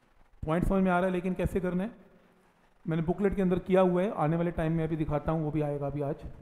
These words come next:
के उसमें। तो समझ में आ रहा है क्या लॉजिक है इसका? ठीक, जैसे क्वेश्चन है फ़ाइव सेंटीमीटर लॉन्ग नीडल,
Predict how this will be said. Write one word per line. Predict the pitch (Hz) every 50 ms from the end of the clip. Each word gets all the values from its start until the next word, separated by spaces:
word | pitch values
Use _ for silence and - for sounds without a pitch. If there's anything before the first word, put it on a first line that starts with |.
| - - - -
के | -
उसमें। | 143 139 - - 143 180 226 - - - - - - _ _ _ _ _ _ _ _ _ _ _ _ _ _ _ -
तो | 160 147
समझ | - - 170 180 190
में | 190 190
आ | 180
रहा | 180 185
है | 185
क्या | 185 185 185
लॉजिक | 180 185 185 175 185 180
है | 185 175
इसका? | 175 - - 185 - - - - - - - - - - - - - - - - - - - - - - - - - - - - - - - - _ _ _ _ _ _ _ _ _ _ _ _ _ _ _ _ _ _ - - -
ठीक, | - 185 190 190 - - - - - - - - - - _ _ -
जैसे | 170 143 180 170 160 - - 120 101 95 - - - - - _ _ _ _ _ _ _ _ _ _ _ _ _ _ _ -
क्वेश्चन | - 190 185 190 - - 226 220 208
है | 185 180 - - - - - - - - - - - _ - _ _ _ _ - - - -
फ़ाइव | 196 190 208 247 247 -
सेंटीमीटर | - - 190 185 185 170 202 196 190 190 185 214 214 190
लॉन्ग | 165 160 160 160 170 190 190 180
नीडल, | 170 165 147 139 135 107